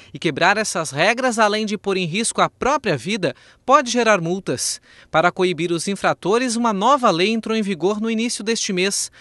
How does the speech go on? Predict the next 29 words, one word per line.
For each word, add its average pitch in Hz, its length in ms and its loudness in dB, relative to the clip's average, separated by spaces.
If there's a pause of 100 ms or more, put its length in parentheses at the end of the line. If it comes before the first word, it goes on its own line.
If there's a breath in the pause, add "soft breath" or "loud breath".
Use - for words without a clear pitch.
Agora, 156 460 6
o - 20 0
motorista 208 580 -2
que 196 120 -10
fizer 180 320 0
vinte 262 340 -4
pontos 240 420 0
no 202 80 -4
período 175 380 -2
de 156 140 -8
doze 196 400 0
meses 175 500 -4 (380 soft breath)
perde 254 300 2
o 254 40 -2
direito 226 420 -2
de 202 100 -6
dirigir 175 500 -4
por 262 200 -6
no 247 120 -2
mínimo 247 320 -2
seis 247 380 -2
meses. 160 580 -6 (440 soft breath)
Antes, 247 320 0
esse 220 200 0
prazo 208 400 0
era 220 160 2
de 208 140 -4
um 220 60 0
mês. 190 420 -2